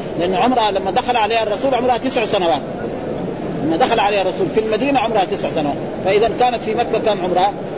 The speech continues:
يعني لما عقد عليها الرسول عمرها ست سنوات. وهذا ممكن، لا، وقد يعني كان صارت ضجة زمان أنا شفتها،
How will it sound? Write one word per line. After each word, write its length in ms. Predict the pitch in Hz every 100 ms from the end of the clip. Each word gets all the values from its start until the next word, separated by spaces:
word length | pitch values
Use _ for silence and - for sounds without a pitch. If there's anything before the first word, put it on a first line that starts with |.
| 185
يعني 180 | 190 190
لما 220 | 190 196 156
عقد 320 | 185 247 247
عليها 240 | 214 233
الرسول 260 | 214 208 262
عمرها 220 | 247 240
ست 240 | - 208 208
سنوات. 360 | 208 156 135 120 - - - - - - - - - - - - 160 147 - - - - 170
وهذا 360 | 214 285 254 254 247 240
ممكن، 320 | 311 - 156 - 139 160
لا، 100 | 196
وقد 320 | 208 196 233 190 165 208
يعني 220 | 214 190 196 175 -
كان 140 | 208 180 160
صارت 260 | 208 185 143
ضجة 240 | 220 185 156
زمان 260 | 165 202 175
أنا 160 | 170
شفتها، 400 | 160 - 214 226